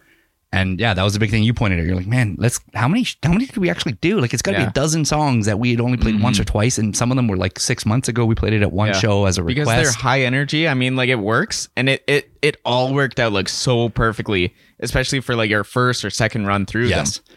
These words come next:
Speaker 1: And let's be clear, when we say high energy, for some people, uh, Alex is a good example because he's never seen a live Loop show.
Speaker 2: Mm-hmm.
Speaker 1: Um, if you haven't seen an actual Loop show in person, that doesn't mean that our, all we do is, like, slow melodic 'cause we're great at that.
Speaker 2: <laughs> Exactly. I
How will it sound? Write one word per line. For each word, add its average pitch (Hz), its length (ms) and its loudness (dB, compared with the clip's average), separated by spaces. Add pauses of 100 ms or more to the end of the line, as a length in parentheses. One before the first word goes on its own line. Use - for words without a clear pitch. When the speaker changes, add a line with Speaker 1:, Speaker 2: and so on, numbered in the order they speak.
(120)
Speaker 1:
And 139 120 0
let's 175 140 0
be 156 100 -4
clear, 113 260 0
when 98 140 0
we 117 80 0
say 151 160 -2
high 131 200 0
energy, 107 280 0
for 123 160 -2
some 120 180 -2
people, 110 380 -2
uh, 98 80 0 (260)
Alex 117 280 -2
is 123 100 -2
a 98 60 -2
good 92 160 0
example 85 360 0
because 87 200 -2
he's 85 100 -2
never 87 140 0
seen 87 180 -2
a 82 60 -2
live 80 320 -4
Loop 107 160 0
show. 110 240 0
Speaker 2:
Mm-hmm. 107 320 0 (320)
Speaker 1:
Um, 98 400 0 (480)
if 113 160 -2
you 131 60 2
haven't 190 220 0
seen 165 160 -2
an 101 100 0
actual 92 440 0
Loop 104 240 2
show 101 300 0
in 85 100 0
person, 147 540 -2 (600)
that 135 120 -2
doesn't 185 260 -2
mean 127 200 2
that 107 240 -2 (100)
our, 104 220 2 (180)
all 104 240 0
we 101 80 2
do 98 300 0
is, 87 120 2
like, 82 200 -2
slow 92 340 0
melodic 87 520 0
'cause 85 180 -4
we're - 60 -2
great 143 260 0
at 131 100 2
that. 87 140 2
Speaker 2:
<laughs> - 20 -
Exactly. - 380 0
I - 40 0